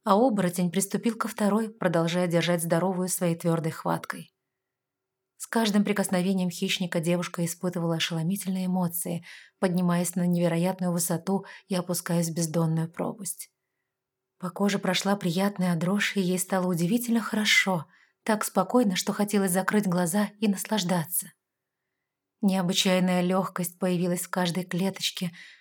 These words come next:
доставляя удовольствие, пока мужчина не закончил лечение. Осторожно, с любопытством,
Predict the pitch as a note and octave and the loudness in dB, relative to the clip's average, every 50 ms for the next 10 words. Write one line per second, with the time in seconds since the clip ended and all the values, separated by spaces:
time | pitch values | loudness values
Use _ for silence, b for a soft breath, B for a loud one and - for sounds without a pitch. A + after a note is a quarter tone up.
0 | B B - G#3 G3+ G#3 - - F#3+ E3+ F3+ F3+ F3+ F3+ F3 E3+ F3 E3+ D#3+ F#3 | B B 0 2 0 0 0 -2 0 2 2 2 2 2 2 2 0 0 0 0
1 | G#3 G#3 G#3 - - - F3+ F3 E3+ - - F#3+ E3+ - - A#3+ A3+ G#3+ G#3 G#3 | 0 0 -2 -4 -4 -4 -4 -4 -4 -4 -2 -2 0 2 2 2 2 2 2 0
2 | - - G#3+ G3+ G3 F#3 F#3+ F3 E3+ E3+ E3+ - F3+ E3+ E3 - - E3 D#3+ E3 | 0 0 2 2 2 2 0 0 0 -2 -2 0 0 0 0 0 -2 -4 -2 -2
3 | E3 - - - F3 E3 E3 E3+ F3 E3+ D#3+ - _ _ _ _ _ _ _ _ | -2 -2 -4 -4 -4 -4 -4 -4 -6 -8 -12 -16 _ _ _ _ _ _ _ _
4 | _ _ _ _ _ _ _ _ _ _ _ _ _ _ _ _ _ _ _ _ | _ _ _ _ _ _ _ _ _ _ _ _ _ _ _ _ _ _ _ _
5 | _ _ _ _ _ _ _ _ _ _ _ _ _ - G#3+ G#3 G#3 - G3+ F#3+ | _ _ _ _ _ _ _ _ _ _ _ _ _ 0 2 2 2 2 2 4
6 | F3+ F3+ F#3+ G3+ G3 G3 F#3 F#3 - - G3 F3 F#3 F#3 F#3 - A#3 A#3 A#3 - | 4 4 4 2 2 0 -4 -4 -4 -2 2 2 2 2 4 2 0 0 0 0
7 | - A3 G#3+ G#3 B | 0 2 2 0 B